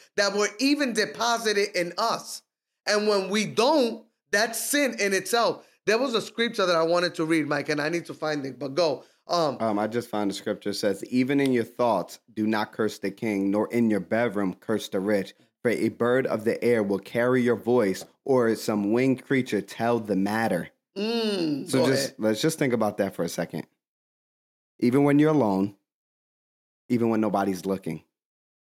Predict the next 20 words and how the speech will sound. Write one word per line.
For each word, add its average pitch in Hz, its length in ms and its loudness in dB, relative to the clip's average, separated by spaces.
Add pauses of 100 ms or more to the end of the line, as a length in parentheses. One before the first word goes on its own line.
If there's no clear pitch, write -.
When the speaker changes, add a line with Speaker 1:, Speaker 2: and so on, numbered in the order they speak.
(300)
Speaker 2:
So 117 140 2
number 113 240 4
one, 120 240 2
you 113 80 2
can 110 140 -2
speak - 460 -2
against 110 440 -2
yourself, 101 560 0 (120)
but 107 100 2
number 104 240 0
two, 131 220 0
you 101 200 -2
can 110 180 -2
give 104 260 0
ammunition 107 640 0
to - 120 -8
the 98 160 2
enemy. 90 400 0 (500)
Speaker 1:
How 151 160 0
so? 147 380 -4